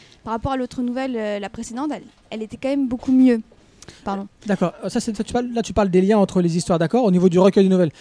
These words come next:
Speaker 2: Mais toi, par exemple, qui est plus
Speaker 1: Bah,
Speaker 2: jeune
Speaker 1: après
Speaker 2: que nous, qu'est-ce que tu as, est-ce que,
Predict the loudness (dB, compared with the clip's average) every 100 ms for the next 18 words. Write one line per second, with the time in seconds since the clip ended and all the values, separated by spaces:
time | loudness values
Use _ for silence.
0 | -18 -8 -6 0 2 2 -4 _ -10 -6
1 | -6 -4 -6 -6 -14 _ -10 -4 4 6
2 | 6 6 4 8 10 10 6 -8 -6 -4
3 | -2 0 2 0 -2 -2